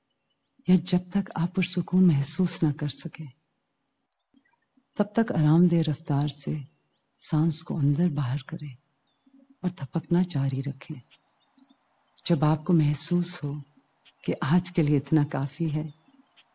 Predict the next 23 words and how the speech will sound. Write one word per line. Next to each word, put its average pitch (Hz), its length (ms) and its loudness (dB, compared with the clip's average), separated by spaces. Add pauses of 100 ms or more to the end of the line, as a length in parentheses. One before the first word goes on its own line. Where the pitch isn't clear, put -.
(200)
तो 247 80 4
एक 240 160 0
लम्हे 151 340 4
के 180 120 -4
लिए 165 140 0
रुकें 151 420 -6 (1400)
और 180 100 2
अपने 180 240 4
हाथों 151 420 2
को 175 220 -4 (760)
अपने - 220 0
सीने 170 320 4
पर 180 200 0
ही 160 180 0
रहने 139 220 0
दें। 143 260 -10 (1080)
अब 208 260 2
आप 175 300 -2
गहरी 160 300 2
सांस 180 520 0
अंदर 160 260 4
खींच 180 600 2
लें 151 140 -6